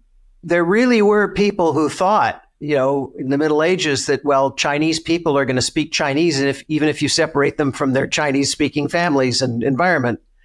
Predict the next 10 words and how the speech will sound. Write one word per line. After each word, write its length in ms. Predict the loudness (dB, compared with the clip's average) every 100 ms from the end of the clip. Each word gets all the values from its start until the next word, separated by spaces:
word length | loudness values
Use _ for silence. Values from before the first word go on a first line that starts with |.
| _ _ _ _ -6
And 420 | -2 0 -2 -6
that's 400 | -4 -2 0 -2
not 240 | 0 0 0
true. 460 | 0 2 2 -2 -8
We, 380 | -4 -2 -2 -6 -10 -20 _ -6
we 180 | -2
learn 280 | 0 2 2
language 680 | 2 2 2 0 0 -4 -6
through 440 | -2 0 0 0 0
osmosis 1300 | 0 0 -4 -12 _ -2 0 0 0 -2 -2 -4